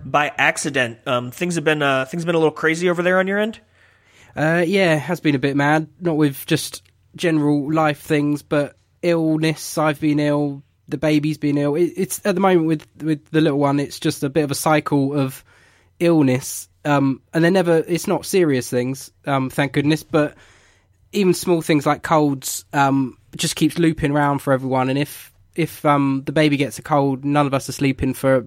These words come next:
Speaker 2: at least about a week.
Speaker 1: No, thank
Speaker 2: Um,
Speaker 1: you. No.
Speaker 2: yeah, <laughs> so it, even, yeah, it's not, like I said, it's not been a serious illness anywhere, but enough to just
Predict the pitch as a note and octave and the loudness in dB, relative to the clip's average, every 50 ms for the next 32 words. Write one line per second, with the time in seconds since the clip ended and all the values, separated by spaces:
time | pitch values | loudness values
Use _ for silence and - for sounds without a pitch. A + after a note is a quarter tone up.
0 | A2+ - B2+ C#3 C#3+ C#3+ C#3 - - - C3 C3+ B2+ B2 C3 C#3 C#3 C3+ - - | -6 -10 -6 -4 -2 -2 -2 -2 -4 -4 -4 -2 -2 0 0 0 0 -2 -2 -8
1 | - - - _ _ _ _ - - - D#3 C3+ C3+ C3+ C3 B2+ C3 B2+ B2 A2+ | -16 -18 -20 _ _ _ _ -20 -16 -10 -6 0 2 4 4 4 4 4 2 0
2 | G#2 G#2+ - _ _ - B2 B2 B2+ A#2+ A#2 A2+ A2 E3+ D#3 D3 C3+ B2 - - | -4 -6 -12 _ _ -10 -4 -2 0 0 0 0 2 4 4 4 2 2 -2 -4
3 | - - - - F#3+ F#3 - - - - - - - - D3 B2+ - - - _ | -6 -6 -2 2 2 2 2 2 -2 -8 -10 -16 -12 -10 -10 -10 -10 -14 -20 _
4 | - E3 F3 D#3+ D#3+ D#3 D3+ D3+ C#3+ C#3+ - D#3+ C#3+ C3 C#3+ E3 D3 - E3+ D3 | -2 0 0 2 2 2 2 2 0 0 0 0 0 0 0 -2 -2 -2 -2 0
5 | C#3 C#3 - - C3 C3+ C3 D#3 C#3+ C#3 C#3+ C#3 C3 - D3+ D3 C#3+ C3+ C3+ C3 | -2 -2 -2 -4 -4 -2 -2 -2 0 0 0 0 0 0 0 0 2 2 0 0
6 | - C#3+ C3+ C#3 C3+ B2+ - C3+ C3+ C3+ C3 C3+ C3 C3 C3 - C3 C3 B2 G#2+ | 0 0 0 0 0 0 0 0 0 0 0 0 0 -2 -2 -2 -2 -2 -2 -2
7 | F#2+ - _ _ _ - - - - - - D3 D3 D3 D3 C#3+ - - - C#3 | -8 -14 _ _ _ -20 -20 -20 -20 -12 -4 0 2 2 2 2 -2 -6 -4 -2
8 | A#2+ C#3 C3+ - - - - | -2 -2 -2 -4 -6 -12 -18